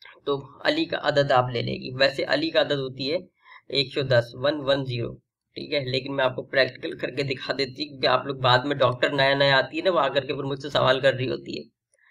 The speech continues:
कि नहीं इसका अदद इतना थोड़ी हो रही थी, इतना हो रही थी। वो चार्ट आप देख लेना, चार्ट के हिसाब से देखो। आइन,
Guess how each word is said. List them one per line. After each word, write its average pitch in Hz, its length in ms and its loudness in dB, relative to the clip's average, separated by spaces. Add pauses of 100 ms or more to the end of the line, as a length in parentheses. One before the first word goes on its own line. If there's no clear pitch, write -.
(180)
कि 151 80 2
नहीं 170 140 6
इसका 170 180 0
अदद 160 160 2
इतना 170 240 2
थोड़ी 165 220 6
हो 185 60 8
रही 170 100 0
थी, 165 80 -4
इतना - 200 2
हो 156 100 6
रही 139 120 0
थी। - 260 -10 (580)
वो 151 100 0
चार्ट 156 300 8
आप 160 160 4
देख 156 160 2
लेना, 160 220 2
चार्ट 135 280 4
के 135 100 -2
हिसाब 127 200 -2
से 127 80 -2
देखो। 117 320 -6 (480)
आइन, 147 220 2